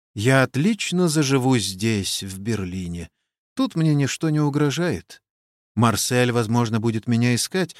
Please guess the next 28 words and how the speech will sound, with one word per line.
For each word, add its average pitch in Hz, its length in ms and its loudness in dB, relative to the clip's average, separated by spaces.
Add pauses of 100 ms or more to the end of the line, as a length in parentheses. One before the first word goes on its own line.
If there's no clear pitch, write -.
(300)
но 117 120 4
никогда 117 520 2
не 123 100 2
заподозрит, 104 800 -4 (180)
что - 220 -8
я 92 160 -4
уехала 104 360 0
в 117 80 -8
Берлин. 156 480 -6 (640)
Он 208 140 2
станет 175 400 0
думать, 165 320 2 (220)
что - 240 -6
я 135 180 2
где-нибудь 123 460 2
во 117 100 2
Франции, 139 640 0
всё - 200 -8
ещё 90 220 -8
в - 100 -14
Париже, 95 520 -4 (300)
или 160 160 4
вернулась 123 520 2
в 101 100 -6
Марсель. 82 600 -4 (1080)
Она 117 180 4
заказала 113 460 0
сандвич, 107 720 -4